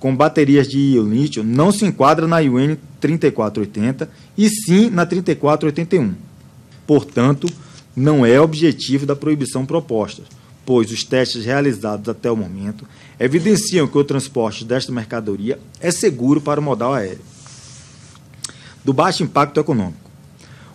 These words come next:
Os dados obtidos pela área técnica mostram que o transporte de bateria de íon lítio como carga em aeronaves de passageiro representa entre dois vírgula sessenta e sete por cento e nove vírgula cinquenta e nove por cento do total de baterias de íon lítio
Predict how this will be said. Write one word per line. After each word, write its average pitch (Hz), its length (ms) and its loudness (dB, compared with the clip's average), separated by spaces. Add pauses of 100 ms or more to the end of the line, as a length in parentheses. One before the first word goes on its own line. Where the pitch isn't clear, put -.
Os 147 120 4
dados 196 280 4
obtidos 160 480 2
pela 139 200 2
área 120 200 2
técnica 107 480 -4
mostram 120 420 2
que 110 100 -4
o 127 60 0
transporte 143 480 0
de 139 60 -2
bateria 131 400 2
de 113 120 -6
íon 127 280 2
lítio 113 300 -2
como 123 220 -4
carga 120 400 -4
em 131 60 0
aeronaves 113 420 -2
de 113 80 -8
passageiro 101 640 -8 (640)
representa 160 840 0 (1300)
entre 139 320 4
dois 156 460 6
vírgula 180 300 2
sessenta 143 460 -2
e - 20 0
sete 107 260 -4
por 135 140 -8
cento 135 360 -4 (120)
e 196 100 2
nove 170 340 4
vírgula 170 300 2
cinquenta 160 300 -4
e - 20 0
nove 143 180 -2
por 139 120 -8
cento 123 340 -6
do 135 100 -14
total 147 320 2
de 143 100 -2
baterias 139 540 0
de 127 120 -6
íon 151 240 0
lítio 135 400 -2